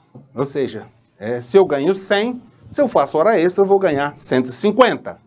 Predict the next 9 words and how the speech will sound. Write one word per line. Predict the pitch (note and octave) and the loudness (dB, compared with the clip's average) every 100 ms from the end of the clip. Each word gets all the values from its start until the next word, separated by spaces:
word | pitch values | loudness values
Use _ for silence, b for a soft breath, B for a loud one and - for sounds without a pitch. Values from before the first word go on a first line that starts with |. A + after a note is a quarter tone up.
| _ _ | _ _
Isso | G#3 G#3 G#3 | 0 0 2
tá | A#3 | 2
na | A3 A3+ | 2 0
Constituição. | A3 A3 A3+ A#3+ G#3+ E3 D3 C#3+ - - - B B B B B B B - | 0 -2 -4 -2 2 0 0 -6 -20 -20 -20 B B B B B B B -4
Mas | C4 D4 | 2 4
a | D4 | 4
empresa | D#4 A3+ C4 D4 B3 B3+ | 2 2 2 2 0 0
pode | - C4+ D4 G#3 F3+ | 2 4 4 2 -6
ter, | F3+ F3 E3+ | -6 -4 -4